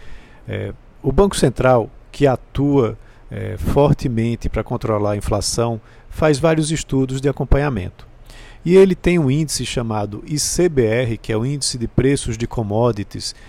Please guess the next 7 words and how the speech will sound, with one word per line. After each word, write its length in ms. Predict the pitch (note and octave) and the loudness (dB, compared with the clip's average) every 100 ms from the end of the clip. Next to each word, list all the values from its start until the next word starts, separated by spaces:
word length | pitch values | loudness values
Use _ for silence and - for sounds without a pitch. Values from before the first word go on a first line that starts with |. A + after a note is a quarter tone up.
| - | -18
que 120 | - | -6
englobam 520 | D3 B2+ B2+ A#2 G2+ - | -4 2 4 4 2 -4
agropecuária, 840 | A#2+ A2+ A2+ B2+ G2+ A2+ C3+ C#3+ | -4 -4 -4 -4 0 2 2 2
energia 800 | C3 A#2 G#2+ G2 G#2+ C#3 C#3 G#2+ | 0 0 -4 -4 -4 0 2 0
e 120 | - A2+ | -4 -4
metal, 600 | G#2+ - - A#2 A2 G2+ - - - - - | -6 -4 -2 0 0 -4 -14 -20 -20 -20 -14
eh, 260 | F#2+ G#2 | -14 -14